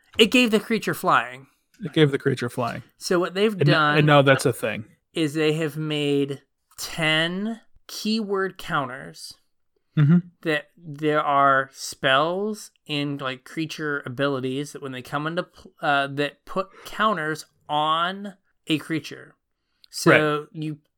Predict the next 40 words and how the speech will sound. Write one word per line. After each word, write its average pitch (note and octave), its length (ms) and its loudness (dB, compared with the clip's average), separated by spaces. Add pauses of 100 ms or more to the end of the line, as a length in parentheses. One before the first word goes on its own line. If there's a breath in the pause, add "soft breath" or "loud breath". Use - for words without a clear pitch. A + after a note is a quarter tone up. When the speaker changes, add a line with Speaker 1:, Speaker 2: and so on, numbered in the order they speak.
(140)
Speaker 1:
play F#3+ 180 0
your F3+ 140 -2
creature, F3+ 680 -2 (540)
and C#3+ 680 -2 (160)
when D#3 160 2
it D3 80 0
comes D#3+ 260 -4
into D#3 200 -4
play, D#3 340 -2
you D3 180 -4
put D3+ 240 -4
a C#3 120 -2
death C3+ 400 -6
touch - 280 -12
counter C3 560 -4
on C3+ 140 6
another B2+ 340 -4
creature. B2 520 -10 (680)
Speaker 2:
Right. B2 140 2
Speaker 1:
So C3 160 2
you C3+ 380 -4 (340)
basically D3 480 0
permanently G3 800 -4
give F3+ 240 -4
a F3+ 80 -4
creature F3 420 -10
death D#3+ 360 -8
touch - 500 -16 (640)
Speaker 2:
Mm-hmm. E3 240 8 (380)
Speaker 1:
because C#3+ 300 -2
it D3+ 100 -10
now D3 160 2
has D3 240 -2
a C#3 140 -4
counter D#3 500 -4
with C3+ 140 -4
that - 180 -14
keyword B2+ 440 -10
on B2 140 -18
it. B2+ 100 -20